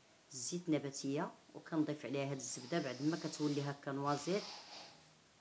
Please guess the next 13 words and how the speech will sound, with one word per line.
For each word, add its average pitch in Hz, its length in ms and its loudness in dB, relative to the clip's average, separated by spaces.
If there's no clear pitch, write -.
وكنضيف 151 580 4
عليها 139 400 2
هكا 143 200 -4
واحد 123 260 -8
ال 135 240 -4
ستة - 280 0
غرام 147 400 4
او 143 140 0
سبعة 120 300 -4
غرام 131 240 -4
ديال 131 180 -2
خميره 135 320 -2
الحلوى 135 600 4